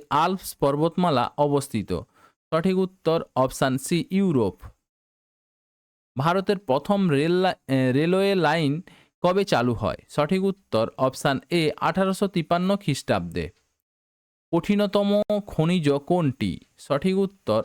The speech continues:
অপশন সি, হীরা। ভারতের বৃহত্তম উপদ্বীপীয় মালভূমি কোনটি? সঠিক উত্তর অপশন সি, দাক্ষিণাত্য মালভূমি।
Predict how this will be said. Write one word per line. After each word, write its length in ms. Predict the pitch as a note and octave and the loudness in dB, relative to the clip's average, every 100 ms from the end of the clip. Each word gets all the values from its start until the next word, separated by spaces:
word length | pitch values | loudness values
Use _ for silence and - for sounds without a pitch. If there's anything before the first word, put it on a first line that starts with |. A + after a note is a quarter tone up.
| - | 0
অপশন 500 | B2 B2 - A#2+ - | -2 -2 -2 -2 -4
সি, 300 | - E3+ C3 F3 | -4 -2 0 0
হীরা। 360 | F3 A2+ C2+ - _ _ _ _ _ _ _ _ _ _ _ _ _ _ _ _ - | 0 0 -2 -10 _ _ _ _ _ _ _ _ _ _ _ _ _ _ _ _ -4
ভারতের 440 | C#3+ E3+ F3+ G3+ | 0 0 0 -2
বৃহত্তম 680 | D3 D#3 F#3 G3+ - G3+ G3+ | 0 0 0 0 -2 0 -2
উপদ্বীপীয় 680 | - D3+ F#3 F#3 F#3+ G3 F#3 C3+ - | -2 -2 0 0 -2 0 0 0 0
মালভূমি 540 | C#3 D3+ F3 F#3 G3 | 0 2 2 2 0
কোনটি? 560 | F#3 E3 D3 G#2 F2+ - - | 0 0 0 -2 -6 -8 -10
সঠিক 380 | - D3 F#3+ F#3+ | -4 0 0 -2
উত্তর 480 | G3 - A2+ G#2 - | -4 -4 -2 -2 -2
অপশন 400 | A#2 A#2 - B2 | -4 -2 -2 -2
সি, 220 | - E3 C3 | -2 -2 0
দাক্ষিণাত্য 680 | D#3 F3 - G3 F#3+ - | 0 -2 -2 -2 -2 -2
মালভূমি। 600 | F#3+ C3+ A2+ G#2+ G2 E2 | 0 2 0 0 -2 -4